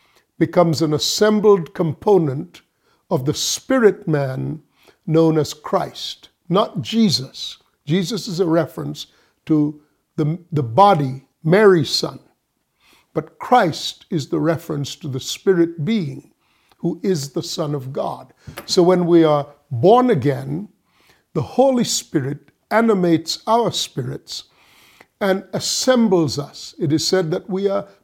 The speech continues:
baptized by one Spirit into one body.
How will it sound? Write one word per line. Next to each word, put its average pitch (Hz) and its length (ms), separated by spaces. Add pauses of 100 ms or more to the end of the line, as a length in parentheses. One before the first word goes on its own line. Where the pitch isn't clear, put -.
(120)
baptized 165 960
by 151 200
one 165 340
Spirit 165 640 (400)
into 185 320
one 156 360
body. 127 340